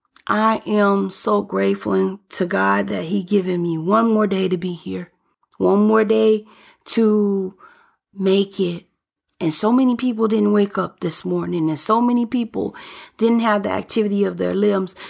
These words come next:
So I am so grateful that twenty twenty-three,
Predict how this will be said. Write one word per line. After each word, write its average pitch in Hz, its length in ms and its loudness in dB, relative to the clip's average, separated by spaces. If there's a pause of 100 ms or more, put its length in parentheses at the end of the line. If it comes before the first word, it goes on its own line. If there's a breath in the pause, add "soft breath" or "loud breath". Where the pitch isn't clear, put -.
So 226 220 0
I 262 240 4
am 214 160 -4
so 240 400 0
grateful 190 680 -4 (400 soft breath)
that 185 200 0
twenty 226 360 0
twenty-three, 226 800 0